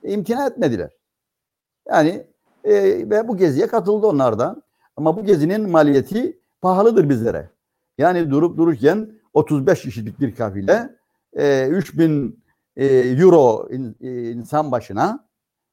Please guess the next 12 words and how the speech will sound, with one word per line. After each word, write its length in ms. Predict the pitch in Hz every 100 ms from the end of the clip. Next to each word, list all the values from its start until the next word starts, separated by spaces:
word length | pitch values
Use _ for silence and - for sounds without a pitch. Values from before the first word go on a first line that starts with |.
| _ 302 302 -
e, 60 | 117 110 110 107 104 104
ödendi. 380 | - 127 120 143
Yüz 340 | 165 165 139 127
beş 240 | 165 -
bin 240 | 127 107
euro, 380 | 104 104 175 302 _ _ _ _ _ -
e, 180 | 127 120
ödendi. 720 | 110 120 123 107 131 247 - _ _ -
Ve 240 | 220 233
bu 180 | 233 233
gezi 260 | 165 170 180
yapıldı. 720 | 247 277 214 226 208 196 156